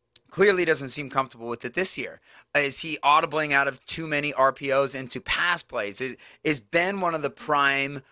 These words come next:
reasons for the Steelers running this weird little ineffective dink and dunk offense? Maybe, I mean, surely he's a big part of it, but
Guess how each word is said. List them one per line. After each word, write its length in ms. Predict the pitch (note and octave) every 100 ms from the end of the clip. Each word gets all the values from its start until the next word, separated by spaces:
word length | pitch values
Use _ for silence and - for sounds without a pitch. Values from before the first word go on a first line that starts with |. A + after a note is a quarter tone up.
| _
reasons 480 | B2+ C#3+ B2+ C3+ B2+
for 140 | - C3
the 80 | A#2+
Steelers 760 | - B2+ A#2+ A#2 A#2 A#2 A2+ - _ _
running 320 | G#2+ C3 C3+
this 180 | B2+ A#2
weird 340 | G#2+ B2 C3+ B2+
little 220 | B2+ B2+
ineffective 720 | C3+ B2 - A#2+ A2+ - A2
dink 260 | - A2 G#2+
and 120 | A#2
dunk 220 | A#2+ B2 -
offense? 500 | D#3 E3+ C3 G2+ - - - -
Maybe, 460 | E3+ F#3 F3 D#3+ -
I 80 | D#3+
mean, 160 | C#3
surely 420 | - F#3+ D3 B2+
he's 200 | C#3 C3+
a 40 | B2+
big 220 | B2+ -
part 240 | D#3 E3+
of 120 | B2+ A#2+
it, 160 | B2+
but 220 | C#3+ C3